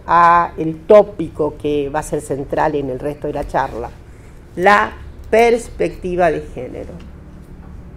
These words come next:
Siendo tan complejo eso que decimos perspectiva de género, es una complejidad, ¿m? que derrama, ¿eh? en muy diferentes dimensiones, en todas las dimensiones humanas.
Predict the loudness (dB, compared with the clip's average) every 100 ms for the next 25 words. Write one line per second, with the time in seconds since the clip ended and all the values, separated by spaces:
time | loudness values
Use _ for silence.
0 | -20 -20 -20 -8 2 8 8 8 8 10
1 | 10 10 10 10 10 4 4 8 8 8
2 | 6 6 4 2 2 4 4 4 2 0
3 | 2 2 0 0 -4 -2 0 2 0 -6
4 | -6 -6 -4 -6 -8 -12 -8 -6 -8 -8
5 | 4 4 4 0 -2 -4 -2 -2 0 0
6 | -2 -10 -16 -16 -16 -14 -12 -12 -12 -16
7 | 2 8 10 10 8 10 12 12 10 6
8 | 2 -10 -20 -20 -20 -10 0 2 2 2
9 | 0 2 2 2 2 0 -2 -2 0 2
10 | 0 0 -2 -4 -4 -8 -10 -10 -10 -14
11 | -4 -2 2 8 10 8 4 -2 -6 -6
12 | -8 -8 -10 -10 -14 -14 -16 -20